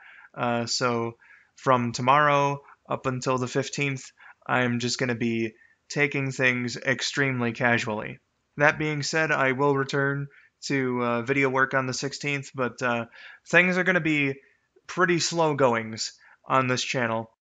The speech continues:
uh, throughout up to the first half of the year, uh, because I really wanna make sure that season five of Sonic and Mario is released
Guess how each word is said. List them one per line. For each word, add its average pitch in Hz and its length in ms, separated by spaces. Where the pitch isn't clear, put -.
uh, 123 440
throughout 135 460
up 175 200
to 175 120
the 143 120
first 156 340
half 131 320
of 120 140
the 117 120
year, 117 340
uh, 117 380
because 127 500
I 139 80
really 160 420
wanna 143 240
make 127 220
sure 120 320
that 120 180
season 135 400
five 127 300
of 120 100
Sonic 131 300
and 131 100
Mario 123 320
is 117 160
released 120 500